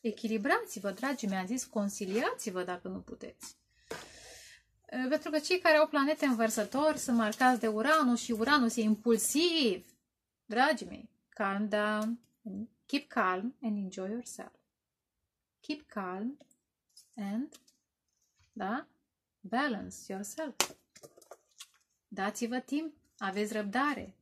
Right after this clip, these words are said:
aveți răbdare, echilibrați-vă. Aș spune în acest context că doi de monede reprezintă nevoia voastră de echilibru,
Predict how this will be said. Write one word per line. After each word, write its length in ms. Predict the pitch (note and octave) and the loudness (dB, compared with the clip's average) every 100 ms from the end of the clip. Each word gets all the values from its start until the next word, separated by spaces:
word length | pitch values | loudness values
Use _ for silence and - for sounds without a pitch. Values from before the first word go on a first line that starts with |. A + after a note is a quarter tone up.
| _ | _
aveți 460 | - G3 G3 A3 - | -8 -6 -2 -2 -2
răbdare, 600 | C4 A#3 D4+ D#4+ D4 - - - - | -2 0 0 2 2 0 -4 -10 -6
echilibrați-vă. 1120 | G3+ - G#3 A3 G#3 C4+ E4+ E4+ F#3+ F#3 - G#3 - - - _ - - - | -6 -6 -6 -4 -2 -2 -4 -6 -12 -10 -14 -16 -20 -20 -20 _ -18 -18 -4
Aș 180 | G#3 A3+ | -2 0
spune 360 | - A#3+ B3 | -2 2 4
în 80 | B3+ | 4
acest 360 | A#3+ A#3+ C4 - | 4 2 -2 -2
context 800 | A#3+ A3 G#3 A#3+ C4+ - - - | 0 0 2 0 0 -6 -10 -6
că 160 | G3+ | -4
doi 280 | F#3+ G#3 B3 | -2 0 2
de 100 | A3+ | 2
monede 420 | G#3+ G3+ G#3+ B3 | 0 0 0 0
reprezintă 640 | B3+ A3 G#3 G3 F#3+ B3+ A#3+ | 0 0 -2 -2 0 0 2
nevoia 420 | A3 G#3 A#3+ B3 | 2 2 2 2
voastră 280 | G3 B3 C4 | 2 0 -2
de 120 | A3+ | 0
echilibru, 800 | A3 G3+ - F#3+ G3+ C#4+ G#3 F#3 | 0 0 -6 -4 -2 -2 -4 -8